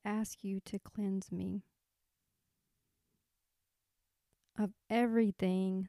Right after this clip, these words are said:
that is not from Jesus. Jesus, I receive you. I receive your love.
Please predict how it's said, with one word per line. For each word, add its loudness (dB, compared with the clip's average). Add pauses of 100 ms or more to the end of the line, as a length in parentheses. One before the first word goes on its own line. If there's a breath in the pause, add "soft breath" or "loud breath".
that -2
is -2
not 0 (300)
from -2
Jesus. -4 (4000)
Jesus, -2 (1900)
I 0
receive 0 (160)
you. 4 (3500)
I -2
receive 0
your 2
love. 0